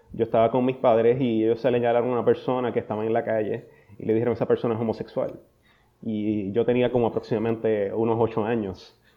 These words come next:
Y esa fue mi primera impresión de una persona homosexual, que, pues, tenía una, una,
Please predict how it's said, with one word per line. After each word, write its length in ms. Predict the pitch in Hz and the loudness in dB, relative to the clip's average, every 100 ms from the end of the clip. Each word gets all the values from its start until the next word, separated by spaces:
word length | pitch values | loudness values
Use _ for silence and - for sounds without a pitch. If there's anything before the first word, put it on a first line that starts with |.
| _ - | _ -6
Y 100 | 127 | 0
esa 140 | 120 156 | 2 6
fue 180 | 151 | 6
mi 120 | 147 143 | 6 6
primera 300 | 131 120 131 | 4 4 2
impresión 420 | - 127 135 123 | 2 0 2 0
de 60 | |
una 120 | 120 113 | 0 0
persona 520 | 117 - 110 110 101 | 0 0 -2 -2 -4
homosexual, 680 | 110 107 - - 226 233 220 | -6 -4 -6 0 2 2 4
que, 300 | 123 107 226 | 4 4 2
pues, 160 | 156 - | 0 0
tenía 380 | 123 120 120 120 - - | 0 0 -2 -4 -14 -6
una, 420 | - 120 120 107 - | -2 0 0 -2 -2
una, 220 | 117 | 0